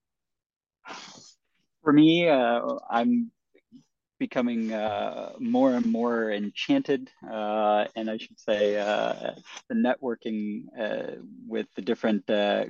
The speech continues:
groups, uh, uh, has been wonderful. Uh, I think, uh, you know, uh, offering myself such that people know <laughs> that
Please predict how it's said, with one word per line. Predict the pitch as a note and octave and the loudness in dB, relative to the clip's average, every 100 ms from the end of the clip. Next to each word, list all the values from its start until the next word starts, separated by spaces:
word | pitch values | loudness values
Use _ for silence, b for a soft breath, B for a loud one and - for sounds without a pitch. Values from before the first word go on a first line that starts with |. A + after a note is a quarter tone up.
| A2 | -8
groups, | - A2+ G#2+ - - G#2+ | -6 -4 -4 -6 -8 -4
uh, | G2 G2 G2 G2 G2 - - | -2 0 0 0 -4 -8 -12
uh, | G#2+ G2 G#2+ | -10 -10 -10
has | A2+ G#2 - _ | -8 -8 -10 _
been | G#2 G2+ F#2+ | -4 -4 -4
wonderful. | G#2 A2+ A#2 - G2+ - B B B _ - | 0 2 2 0 -2 -2 B B B _ -14
Uh, | - G2 G2 - | -8 -4 -4 -2
I | G#2+ | -4
think, | - G#2+ F#2 - | -4 -6 -4 -2
uh, | G#2 G2+ G2+ G#2 A2 - _ _ D#3 | 0 2 2 2 -2 -4 _ _ -12
you | B2 | -10
know, | G#2+ G#2+ G#2+ - | -8 -8 -10 -12
uh, | A#2+ G#2+ A2 | -4 -2 0
offering | A2+ A2+ - A#2+ G#2+ G2+ G2+ - | 4 4 4 2 2 0 -4 -6
myself | B2 G#2+ G#2+ A2+ G#2 G2+ | -4 -4 -2 -2 -2 -2
such | - G2+ - | -8 -8 -4
that | G2 G2 _ | -4 -4 _
people | - A2 G#2+ G2+ - A#2 | -12 -6 -2 0 -2 -2
know | G#2+ A2 G#2+ B2+ C#3 - _ B | 0 4 6 6 6 0 _ B
<laughs> | E3+ - - | -20 -20 -8
that | A2+ A2 | -2 0